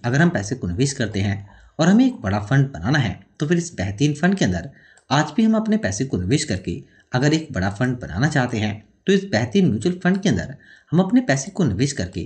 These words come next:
एक तगड़ा रिटर्न हासिल कर सकते हैं। मार्केट में करेक्शन है, इसका अगर हमें बेनिफिट लेना है तो ये वक्त बिल्कुल सही है जहां पर हम पैसे को निवेश करके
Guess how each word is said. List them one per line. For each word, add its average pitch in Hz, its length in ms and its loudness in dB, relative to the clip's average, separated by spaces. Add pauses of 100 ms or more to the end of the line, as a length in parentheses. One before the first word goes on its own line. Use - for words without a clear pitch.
(180)
एक 139 200 -4 (100)
तगड़ा 165 240 2
रिटर्न 101 320 -2
हासिल 107 380 -6
कर - 140 -8
सकते - 340 -14
हैं। 101 160 0 (280)
मार्केट 104 400 -2
में 107 100 -4
करेक्शन 101 360 0
है, - 220 -4 (360)
इसका 180 220 2
अगर 208 140 4
हमें 180 200 6
बेनिफिट 95 440 -4
लेना 131 200 0
है 120 160 0
तो - 160 -8
ये 120 80 0
वक्त 95 280 -4
बिल्कुल 90 320 -4
सही 151 220 4
है - 260 -2 (280)
जहां 135 200 2
पर 240 120 0
हम 240 100 4
पैसे - 260 -8
को 92 120 -6
निवेश 90 240 0
करके 90 340 -6